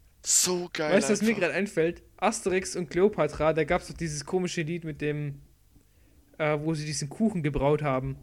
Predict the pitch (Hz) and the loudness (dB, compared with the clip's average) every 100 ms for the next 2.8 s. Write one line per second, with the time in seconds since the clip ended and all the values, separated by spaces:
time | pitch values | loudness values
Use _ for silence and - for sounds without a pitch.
0 | - - - - - - - - - - | -18 -20 -18 -12 -12 -10 -10 -10 -6 -4
1 | - - - - 139 139 127 127 135 175 | -2 0 -2 -4 -2 0 2 0 -2 -4
2 | - 175 165 170 - - - | -4 -4 -2 -4 -6 -14 -16